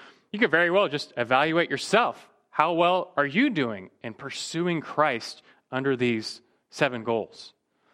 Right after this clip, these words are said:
But at the same time, evaluate your children. Ha-, have you ever done that before? Are they of an age? You know, if they're one, there's not much to say, but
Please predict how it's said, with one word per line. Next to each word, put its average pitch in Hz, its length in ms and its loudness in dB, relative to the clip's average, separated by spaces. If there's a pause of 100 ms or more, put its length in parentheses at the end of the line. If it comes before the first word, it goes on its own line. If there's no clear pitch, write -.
(680)
But 175 80 4
at 175 60 2
the 165 80 0
same 196 180 4
time, 185 320 2
evaluate 147 680 0
your 135 80 -2
children. 143 580 -2
Ha-, 127 140 0
have 127 120 -4
you 156 60 4
ever 165 140 0
done 170 160 2
that 226 160 0
before? 107 420 -4
Are 117 140 0
they 117 280 -2 (120)
of 135 100 0
an 131 100 0
age? 139 320 0
You 135 40 -4
know, 127 80 2
if - 100 -8
they're 139 200 -2 (120)
one, 110 460 -2
there's 107 260 -10
not 120 220 -2
much 110 240 -10
to 104 100 -12
say, 165 320 2
but 127 260 0